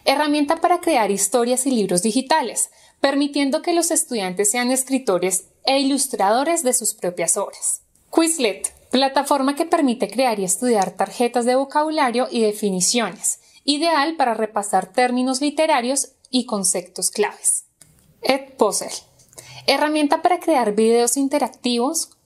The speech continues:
con preguntas y reflexiones sobre obras literarias y temas relacionados.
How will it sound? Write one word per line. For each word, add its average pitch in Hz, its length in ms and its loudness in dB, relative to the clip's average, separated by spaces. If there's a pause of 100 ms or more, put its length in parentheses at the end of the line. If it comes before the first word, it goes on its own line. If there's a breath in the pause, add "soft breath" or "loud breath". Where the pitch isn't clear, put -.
con 220 300 0
preguntas 208 640 0
y 247 40 0
reflexiones 269 720 -2
sobre 220 340 2
obras 190 300 0
literarias 262 680 0
y 240 140 -4
temas 180 260 -2
relacionados. 233 840 0